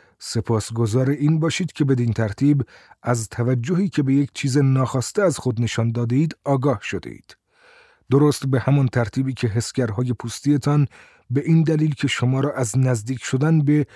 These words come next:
شیئی داغ برحذر داشته‌اند سپاسگزاری می‌کنید، یا وقتی احساساتتان شما را از این موضوع آگاه می‌سازند که افکارتان به سمت و سوی چیزهای ناخواسته پیش می‌رود، از آنها قدردانی می‌نمایید.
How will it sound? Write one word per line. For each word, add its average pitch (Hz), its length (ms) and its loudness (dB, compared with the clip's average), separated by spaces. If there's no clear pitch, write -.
شیئی 147 500 0
داغ 139 380 0
برحذر 120 500 0
داشته‌اند 113 600 -4
سپاسگزاری 123 840 -2
می‌کنید، 95 560 -6
یا 123 220 4
وقتی 135 420 0
احساساتتان 143 920 0
شما 127 360 0
را 143 220 -2
از 123 200 0
این 170 140 2
موضوع 139 380 2
آگاه 117 340 -4
می‌سازند 113 560 -4
که 123 260 0
افکارتان 156 720 2
به 135 80 2
سمت 131 380 2
و 131 40 2
سوی 156 300 0
چیزهای 131 560 0
ناخواسته 135 600 0
پیش 135 280 -2
می‌رود، 117 580 0
از 123 180 0
آنها 120 240 2
قدردانی 123 720 2
می‌نمایید. 60 680 -6